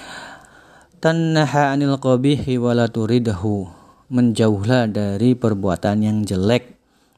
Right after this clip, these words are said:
Wa la turidhu, dan janganlah kamu mengendalikannya, menghendakinya. Wa man awlaitahu hasanan fazidhu,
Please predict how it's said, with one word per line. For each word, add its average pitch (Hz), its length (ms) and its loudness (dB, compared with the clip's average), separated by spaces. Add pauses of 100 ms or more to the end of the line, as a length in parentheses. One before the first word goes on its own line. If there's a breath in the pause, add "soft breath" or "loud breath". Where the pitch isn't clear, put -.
Wa 117 160 -2
la 113 160 0
turidhu, 127 560 2
dan 107 240 -2
janganlah 104 480 -2
kamu 123 320 2
mengendalikannya, 117 1040 0
menghendakinya. 113 1400 2 (480 loud breath)
Wa 131 160 -2
man 147 320 -2
awlaitahu 135 1500 2
hasanan 123 720 0
fazidhu, 127 800 2